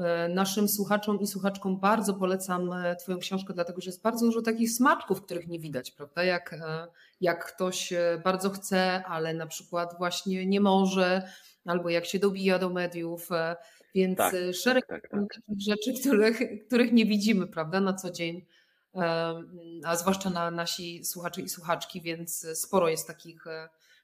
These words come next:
Speaker 1: takich, e, takich smaczków, również z tymi przekazami dnia osławionymi i tym, tymi, ty-, te-, tymi monologami, które, które potrafią politycy wygłaszać.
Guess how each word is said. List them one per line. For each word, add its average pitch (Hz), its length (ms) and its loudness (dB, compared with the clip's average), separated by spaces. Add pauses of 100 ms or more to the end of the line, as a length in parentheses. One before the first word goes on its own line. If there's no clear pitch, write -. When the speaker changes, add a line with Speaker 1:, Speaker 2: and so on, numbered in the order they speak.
(140)
Speaker 1:
takich, 180 400 -2
e, 165 460 -4
takich 175 240 -4
smaczków, - 460 0
również 196 280 4
z 196 60 -6
tymi 185 160 0
przekazami 170 720 -2
dnia 196 500 4
osławionymi 170 720 -6
i 165 60 -16
tym, 165 200 -10 (500)
tymi, 190 260 2
ty-, 196 180 2
te-, 185 200 -2
tymi 190 320 0
monologami, 196 600 2
które, 160 400 -10 (380)
które 180 160 -2
potrafią 175 440 -2
politycy 175 560 -2
wygłaszać. 175 720 -2